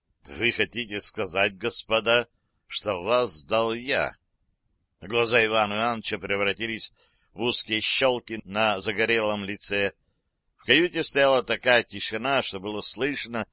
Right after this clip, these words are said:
как у стекла недовольно жужжит, неизвестно как здесь оказавшаяся пчела. «Я хочу сказать,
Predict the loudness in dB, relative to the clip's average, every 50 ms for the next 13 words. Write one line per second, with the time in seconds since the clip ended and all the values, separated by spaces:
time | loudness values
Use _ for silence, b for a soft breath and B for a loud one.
0 | _ _ _ _ _ _ _ 2 2 2 2 0 -4 -6 -4 -4 -4 -2 2 4
1 | 4 4 4 2 0 0 0 0 0 0 0 -2 -2 -4 -6 -4 -2 -2 -4 -2
2 | -4 -8 -8 -8 -10 -16 -20 _ _ _ _ _ -4 -2 0 0 0 0 0 0
3 | 0 0 -2 -2 0 2 2 2 2 0 -4 -6 -4 -4 -2 -2 -4 -4 -2 -2
4 | -2 0 2 2 2 2 0 -4 -6 -6 -6 -6 -8 -8 -8 _ -10 -6 -4 -2
5 | -2 -4 -4 -6 _ _ _ _ _ _ _ _ _ _ _ _ _ _ _ _
6 | _ _ _ _ _ _ _ _ _ _ _ _ -8 -2 2 2 2 2 2 -2
7 | -4 -4 -4 -6 -6 -4 -2 -2 -2 -2 -2 -6 -6 -8 -8